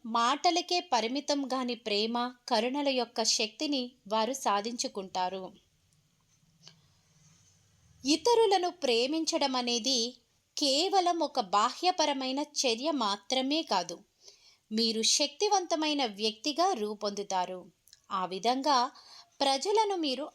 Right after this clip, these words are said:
ఆకర్షించగలుగుతారు. మీరు ధీరులుగా, శూరులుగా తయారు కావాలి. భగవంతుడు మిమ్మల్ని ఆశీర్వదించుగాక.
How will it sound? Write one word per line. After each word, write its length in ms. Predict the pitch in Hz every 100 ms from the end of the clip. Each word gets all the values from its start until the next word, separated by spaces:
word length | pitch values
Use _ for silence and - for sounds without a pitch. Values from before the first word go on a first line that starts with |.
| -
ఆకర్షించగలుగుతారు. 1500 | 202 214 311 320 302 269 311 214 180 185 190 180 185 170 - _ -
మీరు 300 | 202 220 208
ధీరులుగా, 880 | 175 165 220 277 285 254 214 214 214 -
శూరులుగా 880 | - - 254 311 311 247 202 190 208 - _ 208
తయారు 380 | 190 196 233
కావాలి. 720 | 233 185 165 170 170 180 175 - _ _ _ _ - - 190
భగవంతుడు 960 | 208 202 277 262 214 208 202 214 190 - _ _ 220
మిమ్మల్ని 480 | 233 226 233 226 226 -
ఆశీర్వదించుగాక. 1400 | 220 247 - 349 294 233 220 214 233 202 175 - 185 180